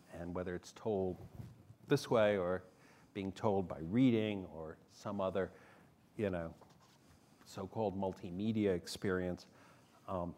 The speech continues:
that's the instructionism side. And I'm always fascinated by the fact that knowing and learning are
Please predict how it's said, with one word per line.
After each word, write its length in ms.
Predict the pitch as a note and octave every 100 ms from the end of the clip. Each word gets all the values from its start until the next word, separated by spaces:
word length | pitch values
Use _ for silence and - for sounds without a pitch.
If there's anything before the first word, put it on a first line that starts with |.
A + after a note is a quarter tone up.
| - -
that's 280 | F#2+ - -
the 120 | G2+
instructionism 880 | F2+ - - F2 - E2 D#2 - -
side. 380 | - C2 C2+ - _ - - -
And 80 | A#2+
I'm 120 | B2
always 300 | E3 A#3 G#3
fascinated 760 | - D#3+ - D3+ B2+ A#2 A#2 G#2+ - - - -
by 140 | G#2+
the 120 | G#2
fact 500 | - - C#3 C3+ -
that 200 | A#2+ A2+
knowing 560 | A2+ A2 A#2+ C3 C#3 B2
and 180 | G#2 G2+
learning 460 | G#2+ A2+ G2 E2 D#2 - -
are 320 | F2+ F2